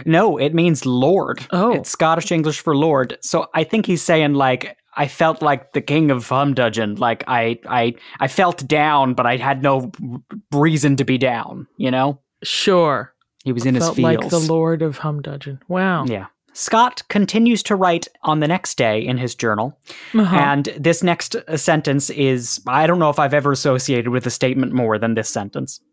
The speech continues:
Speaker 2: <laughs>
Speaker 1: And I think you'll agree. He says, "Humdudgeon-ish still. Hang it,
Speaker 2: <laughs>
Speaker 1: what fools we are. I worked, but coldly and ill, yet something is done. I wonder if other people have these strange alternations of industry and incapacity."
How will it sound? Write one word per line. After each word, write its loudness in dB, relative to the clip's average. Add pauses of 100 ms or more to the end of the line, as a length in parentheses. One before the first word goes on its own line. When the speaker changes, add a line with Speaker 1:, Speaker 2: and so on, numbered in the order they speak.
Speaker 2:
<laughs> -6 (460)
Speaker 1:
And 2
I 2
think 0
you'll 2
agree. -2 (220)
He 0
says, 2 (480)
"Humdudgeon-ish 2
still. 0 (140)
Hang 0
it, 4
Speaker 2:
<laughs> -10
Speaker 1:
what 2
fools 4
we 4
are. 2 (340)
I 2
worked, 2
but 0
coldly 2
and 4
ill, 4 (260)
yet 0
something 2
is 2
done. 0 (280)
I 2
wonder 4
if 2
other 4
people 2
have 0
these 0
strange 4
alternations 2
of 0
industry 2
and 2
incapacity." 0